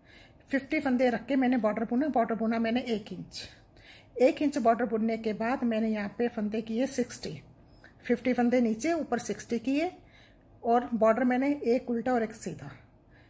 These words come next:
ऐसे करके ये जो रिब्स बनती है, ये देखिए ऐसे बना हुआ है। देखिए, ये देखिए ऐसे बॉर्डर मैंने बुना बारह नंबर की सिलाई पे, ऊपर मैंने लगाई दस नंबर की सिलाई। और ये जो मैंने वूल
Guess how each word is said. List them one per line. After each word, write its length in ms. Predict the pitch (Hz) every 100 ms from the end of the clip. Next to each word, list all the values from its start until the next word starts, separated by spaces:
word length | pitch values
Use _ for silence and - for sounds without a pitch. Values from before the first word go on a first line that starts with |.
| -
ऐसे 240 | 226 214 226
करके 260 | 220 220
ये 180 | 269 254
जो 120 | 226 220
रिब्स 320 | 208 214 180
बनती 240 | 196 202
है, 80 | 240
ये 160 | 220 202
देखिए 420 | 196 247 285 - -
ऐसे 180 | 214 214
बना 200 | 190 170
हुआ 180 | 165 165
है। 120 | 170 - - - - - - - - - - - - - 196
देखिए, 400 | 165 170 - 170 185
ये 120 | 208
देखिए 300 | 175 - - - - - - - - - - - - - - - - - - - -
ऐसे 240 | 151 - - - - - - - - - - - -
बॉर्डर 280 | 202 233 233
मैंने 220 | 269 262
बुना 240 | 247 247 240
बारह 220 | 208 202
नंबर 260 | 208 208
की 120 | 208 240
सिलाई 260 | 240 240
पे, 240 | 233 277 320 -
ऊपर 220 | 226 240
मैंने 220 | 233 226
लगाई 280 | 220 208 233
दस 200 | - -
नंबर 220 | 190 180 170
की 140 | 170
सिलाई। 300 | 170 170 165 - - - -
और 160 | 226
ये 200 | 233 233
जो 140 | 226 233
मैंने 220 | 226 226
वूल 300 | 220 220 220